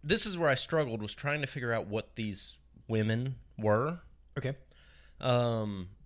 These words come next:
Speaker 1: but Lacey kinda told me that it reminded her when she watched it, re-, reminded her of the scene when Harry Potter's, like, in trial and all the people are dressed in their robes and stuff around him.
Speaker 2: Yeah.
Speaker 1: I, I tend to agree.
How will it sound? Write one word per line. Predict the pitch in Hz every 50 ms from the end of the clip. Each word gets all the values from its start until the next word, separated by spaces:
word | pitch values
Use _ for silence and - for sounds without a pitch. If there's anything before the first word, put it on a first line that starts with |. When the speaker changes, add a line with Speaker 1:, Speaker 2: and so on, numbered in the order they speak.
| - - - - - - - -
Speaker 1:
but | 123 123 139 110
Lacey | 123 135 156 151 - 175
kinda | 139 - 151 147 131 120
told | - - 139 127 120 113
me | 117 117 113 110 110 110 107 98 - - - - - 120 101
that | 113 107 107 107 101 - -
it | - 117 117 110 - - - -
reminded | 113 113 113 113 123 135 135 127 113 104
her | 110 123 123 117 110
when | 98 101 98
she | - -
watched | 98 92 98 98 92 - - -
it, | - -
re-, | - 95 98 104 69 71 87
reminded | 107 104 110 113 117 113 104
her | 113 120
of | 113 107
the | 101
scene | - - - 110 107 107
when | 104 95
Harry | 95 113 113 110 104
Potter's, | - - 113 113 110 104 104 101 95 -
like, | 95 95 - - -
in | 104 120 113
trial | - - 110 107 110 123 139 147 147 - - - - - - - - - -
and | - 107 107
all | 107 104 107
the | 101 104
people | - 123 113 - - 107
are | 101 101
dressed | 92 101 107 107 - - -
in | 104
their | 101 101 98
robes | 98 101 104 107 110 107 -
and | 113 107
stuff | - - 120 - -
around | 101 95 98 104 113 120
him. | 139 147 160 170 -
Speaker 2:
Yeah. | 151 135 113 123 143 - - - - - - - - - -
Speaker 1:
I, | 78 - - -
I | 104
tend | - - 117 110 107 104
to | 113 107
agree. | 101 101 - 95 90 73 55 -